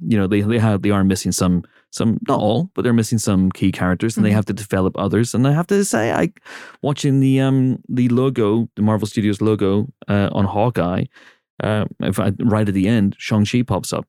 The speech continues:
Speaker 1: in the,
Speaker 2: Mm-hmm.
Speaker 1: in the logo, and I was like, "Oh, that's cool, Shang-Chi,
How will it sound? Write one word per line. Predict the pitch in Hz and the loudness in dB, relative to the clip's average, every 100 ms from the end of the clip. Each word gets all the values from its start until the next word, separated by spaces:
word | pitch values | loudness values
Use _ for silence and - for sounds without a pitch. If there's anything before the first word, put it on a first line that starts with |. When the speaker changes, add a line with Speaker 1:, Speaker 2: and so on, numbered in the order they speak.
| - | -6
Speaker 1:
in | 95 95 | -2 2
the, | 92 | 2
Speaker 2:
Mm-hmm. | 95 90 | 2 0
Speaker 1:
in | 98 | 0
the | 95 | 2
logo, | 107 101 | 0 0
and | 85 | 0
I | |
was | 104 - | 0 -2
like, | - | 0
"Oh, | 427 466 302 | 2 2 2
that's | 453 - | 0 0
cool, | - 359 381 | 0 2 2
Shang-Chi, | - 392 392 | 2 0 2